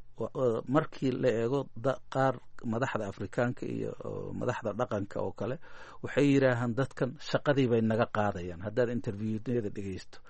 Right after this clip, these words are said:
Laakiin Soomaalida badankooda shaqo cidna kama qaadan. Iyagaa shaqada abuura, iyagaa shaqo siiya dadka.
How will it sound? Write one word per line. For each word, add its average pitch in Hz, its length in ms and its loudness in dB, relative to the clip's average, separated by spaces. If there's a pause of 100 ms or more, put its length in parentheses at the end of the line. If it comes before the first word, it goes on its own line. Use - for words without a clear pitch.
(260)
Laakiin 120 280 -2
Soomaalida 139 560 2
badankooda 117 760 0 (420)
shaqo - 460 0 (120)
cidna 139 280 4
kama 113 240 -2
qaadan. 104 460 -4
Iyagaa 131 340 4
shaqada 117 480 -2
abuura, 113 440 -2 (500)
iyagaa 143 360 6
shaqo - 320 -2
siiya 98 400 -4
dadka. - 340 -6